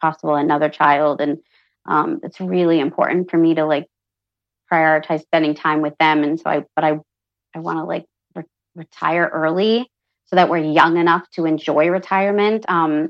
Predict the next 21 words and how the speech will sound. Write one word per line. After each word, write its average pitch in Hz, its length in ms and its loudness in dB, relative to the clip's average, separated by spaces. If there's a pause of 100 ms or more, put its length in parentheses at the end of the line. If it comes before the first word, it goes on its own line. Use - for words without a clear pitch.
(100)
I 175 80 4
also 170 240 2
wanna 170 360 0 (220)
be 190 80 -8
young 175 240 2
enough 175 240 -2
to 180 80 -8
retire 175 500 -2 (120)
to, 175 220 0 (1120)
you 190 120 -4
know, 165 220 -4
enjoy 165 720 0 (300)
my 185 140 -2
children's 254 420 0
children 165 520 0
and, 170 440 0
you 175 100 -2
know, 160 180 2
my 160 140 0
grandchildren, 170 1040 0 (160)
be 180 520 0